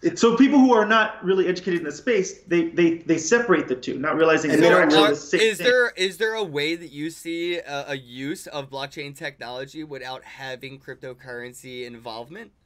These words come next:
Speaker 1: Well, it's what, it's kind of, a ledger is a ledger is a ledger.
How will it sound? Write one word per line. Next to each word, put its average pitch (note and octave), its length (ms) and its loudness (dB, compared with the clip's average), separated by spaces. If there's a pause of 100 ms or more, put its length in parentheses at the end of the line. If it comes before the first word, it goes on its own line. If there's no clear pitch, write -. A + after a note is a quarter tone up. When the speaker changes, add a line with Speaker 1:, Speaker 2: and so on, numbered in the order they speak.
(320)
Speaker 1:
Well, F#3 160 0
it's - 200 -4
what, F3 280 -2 (120)
it's - 340 -12
kind A3+ 200 0
of, F#3+ 140 -6 (320)
a F3 60 4
ledger B3 400 6
is F#3+ 120 2
a F#3+ 40 2
ledger F3+ 420 2
is D3 100 -4
a D3 60 -4
ledger. - 360 -4